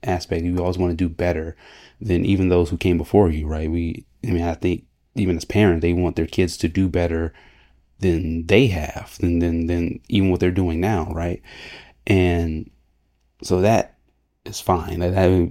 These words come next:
I get that. But when you get so caught up in just trying to do better and be better,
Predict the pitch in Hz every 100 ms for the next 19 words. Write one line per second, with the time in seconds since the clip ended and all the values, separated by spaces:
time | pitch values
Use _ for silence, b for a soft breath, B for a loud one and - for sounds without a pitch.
0 | - 85 101 - 87 82 - 90 90 90
1 | 85 82 - 113 92 87 98 - 95 87
2 | - 85 87 90 92 - 90 85 82 80
3 | - B B B B - 85 - 87 87
4 | 85 101 87 85 85 85 82 95 90 87
5 | 85 85 85